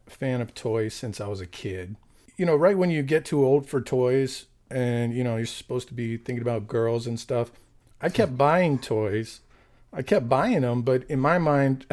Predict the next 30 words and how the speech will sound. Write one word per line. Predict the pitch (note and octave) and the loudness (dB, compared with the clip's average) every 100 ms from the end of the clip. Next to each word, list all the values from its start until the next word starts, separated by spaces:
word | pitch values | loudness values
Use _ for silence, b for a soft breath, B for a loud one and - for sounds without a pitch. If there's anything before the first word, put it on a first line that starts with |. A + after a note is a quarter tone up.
| - F3+ | -4 -4
<laughs> | - - | -6 -2
I | C#3 | 2
was, | C3 B2+ C3+ - _ | 4 4 0 -12 _
uh, | C#3 B2 A#2+ - C#3 | 0 0 -2 -6 -4
they | B2+ | 0
were | B2+ B2 | 2 2
investments. | A2+ C3+ C3+ G#2+ G2 - - _ _ - | 2 2 0 -6 -10 -10 -20 _ _ -20
So | - E3 | -4 0
I, | E3 - | 0 -4
I, | E3 - B B B B - | -8 -10 B B B B 0
you | G#3 | 2
know, | D#3+ | 4
I | |
never | D3+ G3+ E3+ | 4 4 4
really | E3+ C#3+ | 4 4
stopped | - E3 D#3 - - | 2 0 0 0 -14
caring | - C#3+ C#3+ C3 | -2 0 2 2
about | A#2 A2 - | 2 0 -4
toys, | - D#3+ A#2+ A2 G#2+ | -2 2 2 2 -2
and | A#2+ A#2 | -4 -2
my | A#2 | -2
heart | A#2 C3+ B2 | 2 2 2
is | G#2+ | 0
in | A2+ | -4
the | G#2+ | -2
eighties, | A#2 B2+ G2+ G2 - - b b b _ | 0 0 -2 -8 -10 -18 b b b _
um, | G#2+ G#2 F#2+ | -6 -6 -4
for | A2+ | -4
various | G#2+ A2+ G#2+ G#2 - | 0 0 0 -2 -4
reasons. | A2 G#2+ G#2 A2 - | -4 -4 -6 -8 -10